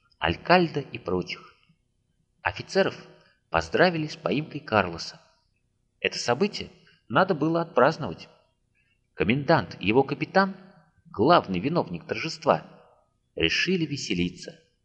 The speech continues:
Вот почему в крепости шел пир горой. Стоит ли переводить Карлоса на гауптвахту? Пускай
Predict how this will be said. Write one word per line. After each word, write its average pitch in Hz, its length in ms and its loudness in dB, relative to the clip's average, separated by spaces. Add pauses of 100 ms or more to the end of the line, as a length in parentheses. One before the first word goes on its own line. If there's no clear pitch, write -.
(380)
Вот 92 420 0
почему 113 300 -2
в - 100 -10
крепости - 840 -4
шел 160 420 -2 (160)
пир 131 200 -2
горой. 98 480 -2 (1160)
Стоит - 600 0
ли 123 80 2
переводить 131 560 2
Карлоса 165 560 -2
на 143 100 -4
гауптвахту? 127 800 -2 (960)
Пускай 202 480 0